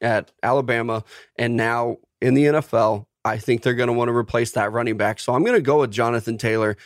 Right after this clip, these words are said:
out of Wisconsin, another guy who has taken a beating,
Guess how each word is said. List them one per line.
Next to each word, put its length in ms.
out 140
of 100
Wisconsin, 640
another 380
guy 260
who 160
has 180
taken 320
a 80
beating, 420